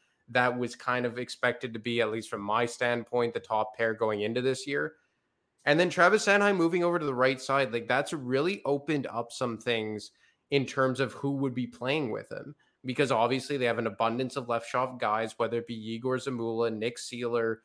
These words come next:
uh, Mark Stahl, Emil Andre, Adam Ginning, Victor Mete, but now we're going into, like, the A H L talent guys.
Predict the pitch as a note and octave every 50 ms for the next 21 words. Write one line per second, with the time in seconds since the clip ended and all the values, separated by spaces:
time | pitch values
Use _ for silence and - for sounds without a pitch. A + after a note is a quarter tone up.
0 | _ _ _ _ _ _ _ - A2+ G#2+ G#2 G#2 G#2 G#2 G#2+ A#2+ C3+ C3 - -
1 | - - B2+ A#2+ A#2+ A#2+ A#2 A#2 A#2 A#2 A2+ - A#2+ A#2 A2+ A2+ B2+ B2 A#2+ G#2+
2 | A2 A2 A2+ A#2+ A#2+ A#2+ A2 A#2 A#2+ A#2+ A#2+ A#2 A#2 A#2+ A#2+ A#2+ A2 - - G#2+
3 | G#2+ G#2+ A2+ A#2 A2+ A2 - A#2 A#2 A#2 A2+ A2+ A2+ A2 A#2 A2 - - B2+ A2+
4 | A2 G#2+ G#2+ G#2+ - - A#2 A2+ G#2+ G#2+ G#2 G#2 G#2 G#2 G#2 G#2 A2 G#2 G#2 G#2
5 | G#2 G2+ G2+ - A2 G#2+ G2 - - G#2 G#2 G#2 G2+ G2+ - - C3 C#3+ D3 D3
6 | - B2 A2+ A2 G#2+ G2 - G#2 G2 G2 G#2 G2+ -